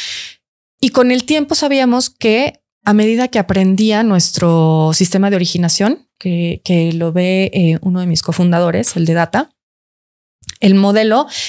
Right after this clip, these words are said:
iba a mejorar de modo que esta tasa de aprobación iba a habilitar el acceso a más personas.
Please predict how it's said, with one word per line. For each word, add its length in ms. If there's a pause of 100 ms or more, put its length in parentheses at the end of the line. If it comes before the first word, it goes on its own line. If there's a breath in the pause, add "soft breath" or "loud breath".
(100)
iba 340
a 40
mejorar 500
de 80
modo 260
que 320
esta 260
tasa 240
de 40
aprobación 540
iba 160
a 20
habilitar 460 (840)
el 140
acceso 340
a 60
más 160
personas. 460